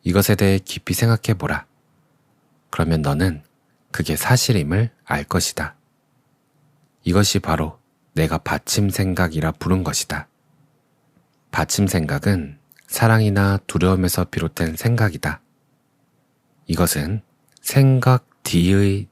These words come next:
D의 생각이다. 이것은 최초의 생각이며 원초의 힘이고 인간 체험의 엔진을 움직이는 생자 에너지다. 따라서 사람들의 행동이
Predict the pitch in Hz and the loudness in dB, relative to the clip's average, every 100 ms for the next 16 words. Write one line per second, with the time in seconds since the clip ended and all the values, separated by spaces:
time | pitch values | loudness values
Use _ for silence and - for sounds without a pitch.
0 | - - 160 90 113 120 - - 113 95 | -12 -4 0 2 2 0 -6 -2 0 0
1 | 69 - 73 _ _ _ _ _ _ _ | -2 -8 -10 _ _ _ _ _ _ _
2 | _ _ _ _ _ 85 85 87 80 - | _ _ _ _ _ -2 0 0 0 0
3 | 127 - 113 98 117 113 92 76 69 90 | 0 2 0 2 2 2 0 -2 -4 -4
4 | 110 _ _ _ _ - 73 82 82 - | -6 _ _ _ _ -6 -2 0 -2 -2
5 | 82 80 117 104 - 80 - _ _ _ | -2 2 2 2 -2 -6 -8 _ _ _
6 | _ - 82 87 90 87 - 117 117 110 | _ -4 0 2 2 0 2 2 4 2
7 | 101 - 82 82 - - 95 76 _ - | 0 0 0 0 -2 -2 -4 -6 _ -6
8 | 80 80 82 85 82 82 80 - - 135 | -2 -2 -2 -2 -2 -4 -10 -12 0 4
9 | 135 - 127 117 151 80 - - - - | 4 4 2 2 0 -2 -2 -4 -8 -10
10 | _ _ _ _ _ _ _ _ _ _ | _ _ _ _ _ _ _ _ _ _
11 | _ _ _ _ - 101 101 101 98 120 | _ _ _ _ -2 2 2 0 2 4
12 | 123 110 98 95 127 120 87 76 78 | 4 2 0 2 2 2 0 -4 -8